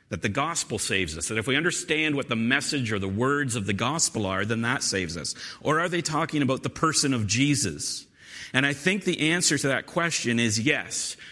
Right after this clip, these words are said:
Peter and James are talking about the gospel. They're talking about the word of truth. They're talking about the living and abiding word.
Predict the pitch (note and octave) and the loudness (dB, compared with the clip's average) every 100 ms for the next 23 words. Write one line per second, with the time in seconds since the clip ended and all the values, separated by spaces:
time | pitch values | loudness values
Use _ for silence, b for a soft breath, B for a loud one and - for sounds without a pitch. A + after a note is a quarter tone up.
0 | B - E3+ G3 F3 - D#3+ D#3 C3+ B2+ | B 0 2 2 0 2 2 2 0 0
1 | - B2 D#3+ D#3+ C3 C3 - B2 B2+ E3 | 0 -2 -2 -2 -2 -2 -2 0 0 -2
2 | - A#2 A2+ A2+ C#3+ D#3+ D3+ B2+ A#2+ C3+ | -4 -2 -2 0 -2 -2 -2 -2 -2 0
3 | B2+ A2 - C3 C3 D3 A2 B2+ C3+ C3 | -2 -4 -4 0 0 0 -4 -2 -2 -2
4 | B2+ B2+ A#2+ C3 D#3+ C3+ C#3 C#3 C3 B | -2 -2 0 2 0 2 0 0 -2 B
5 | B A#2+ G2+ F2+ C3+ F#3 D#3 A#2+ G2+ F#2 | B -4 -2 0 0 2 2 0 0 2
6 | F2 C3+ D#3+ | 2 2 -2